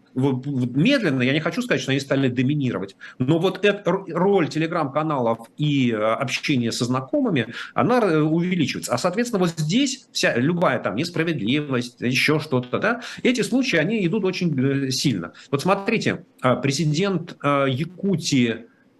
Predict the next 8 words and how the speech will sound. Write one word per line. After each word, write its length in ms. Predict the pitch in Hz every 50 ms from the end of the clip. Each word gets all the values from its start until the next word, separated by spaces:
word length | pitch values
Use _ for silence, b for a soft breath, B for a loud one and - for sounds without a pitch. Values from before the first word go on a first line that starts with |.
| _
Николаев 760 | - 139 156 147 156 147 156 185 214 247 247 233 208 165 - -
сообщил, 540 | - 151 143 151 151 - - 226 233 226
что 300 | 175 151 - - - 143
там 180 | 139 139 131 123
благодаря 460 | 131 147 151 147 135 147 160 180 170
его 180 | 135 131 147 139
вмешательству 720 | 117 120 139 135 - 233 240 240 190 - - - 135 127
удалось 560 | 127 131 127 139 147 185 214 220 - - -